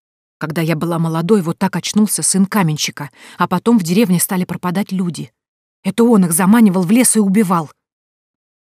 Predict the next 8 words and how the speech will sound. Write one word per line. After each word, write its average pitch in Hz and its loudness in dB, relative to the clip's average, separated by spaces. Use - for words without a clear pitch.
О, 143 -4
Марис, 156 -2
я 214 4
умоляю 196 4
тебя, 139 -10
хватит 214 -2
этих 175 -6
сказок. 135 -6